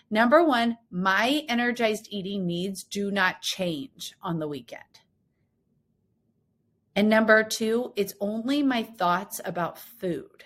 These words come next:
that change on the weekend. Now that's a mind-blowing replacement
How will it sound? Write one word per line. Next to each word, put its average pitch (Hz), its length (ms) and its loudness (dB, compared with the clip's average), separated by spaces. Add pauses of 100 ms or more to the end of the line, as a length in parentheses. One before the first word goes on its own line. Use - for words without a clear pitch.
(140)
that 175 180 -6
change - 340 -12
on - 140 -12
the - 80 -20
weekend. - 480 -18 (1900)
Now 170 120 -4
that's 254 500 6
a 254 60 2
mind-blowing 220 800 2
replacement 180 640 -4